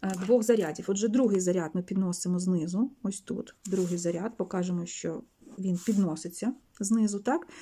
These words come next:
І між ними виника-, виникає сила чого? Дивимося, перший був додатній, ставимо тут знак плюсик, а другий був від'ємний.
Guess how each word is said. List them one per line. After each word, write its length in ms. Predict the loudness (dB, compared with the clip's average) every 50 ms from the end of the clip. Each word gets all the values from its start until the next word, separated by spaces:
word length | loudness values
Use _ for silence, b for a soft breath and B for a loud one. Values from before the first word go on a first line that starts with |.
| B B B B B
І 280 | 0 2 4 6 8 8
між 200 | 8 6 6 4
ними 220 | 4 6 6 4
виника-, 340 | 4 4 2 2 2 0 2
виникає 580 | 4 4 4 4 2 2 2 2 4 2 2 0
сила 360 | 0 0 4 4 6 6 4
чого? 420 | 2 2 2 4 4 4 2 2 0
Дивимося, 460 | 2 2 4 4 4 0 0 -2 -4
перший 360 | 0 0 0 0 2 -2 -2
був 160 | -2 -2 0 0
додатній, 540 | 0 0 2 2 0 0 0 0 0 0
ставимо 380 | 0 0 0 2 2 2 2 2
тут 160 | 0 0 0
знак 220 | 2 0 0 0 -4 _
плюсик, 540 | -2 0 0 0 -2 -4 -6 -6 -10 -12 B B B B B B B B
а 220 | 0 2 2 2 2
другий 320 | 4 4 4 6 4 4
був 260 | 4 4 0 0 0 -4 -4
від'ємний. 760 | 0 0 2 2 2 2 2 2 2 2 0 -2 -2 -4